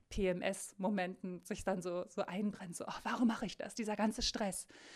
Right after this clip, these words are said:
diese ganze Arbeit.“ Natürlich weiß ich ganz genau, warum ich das mache, aber <laughs> so in guten Momenten weiß ich das. Aber in schwachen Momenten war es oft in den letzten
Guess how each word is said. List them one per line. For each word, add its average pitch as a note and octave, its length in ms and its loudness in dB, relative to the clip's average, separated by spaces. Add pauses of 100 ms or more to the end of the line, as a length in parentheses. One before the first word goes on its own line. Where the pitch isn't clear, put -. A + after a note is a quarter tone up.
(340)
diese G#3+ 200 4
ganze A3 480 8
Arbeit.“ F#3 320 4 (800)
Natürlich A3 320 8
weiß G#3 160 6
ich A3 140 2
ganz G#3+ 200 4
genau, G#3+ 260 6
warum E3 240 0
ich - 100 -6
das - 180 -4
mache, E3+ 340 -4 (400)
aber F#3 400 6
<laughs> - 640 6
so - 160 0
in F#3+ 240 -2
guten D4+ 220 8
Momenten G3+ 400 4
weiß - 180 0
ich F#3 140 -6
das. F3 240 -4 (420)
Aber F#3 220 4
in F3+ 100 -4
schwachen A#3+ 440 6
Momenten F#3+ 840 0
war E3+ 300 2
es - 200 -8
oft - 400 4
in F3+ 360 -2 (440)
den F3+ 200 2
letzten F3+ 840 0